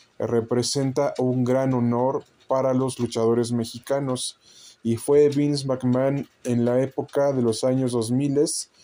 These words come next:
que le regresó a Rey Misterio la oportunidad de seguir portando su máscara dentro de la W W E, la World Wrestling Entertainment.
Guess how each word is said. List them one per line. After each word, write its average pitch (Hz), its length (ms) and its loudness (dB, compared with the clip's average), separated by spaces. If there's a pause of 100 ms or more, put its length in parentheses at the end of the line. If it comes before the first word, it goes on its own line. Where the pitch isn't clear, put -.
(260)
que 120 140 0
le 117 140 4
regresó 120 680 0
a 120 160 0
Rey 131 240 0
Misterio 135 840 0
la 120 160 2
oportunidad 117 960 0 (380)
de 113 120 0
seguir 127 440 0
portando 127 920 0
su - 300 -6
máscara 131 760 -2 (380)
dentro 135 540 0
de 120 100 2
la 110 140 2
W 120 420 0
W 117 420 2
E, 131 200 -6
la 113 200 -2
World 147 500 4 (500)
Wrestling 127 580 0 (140)
Entertainment. 120 1000 0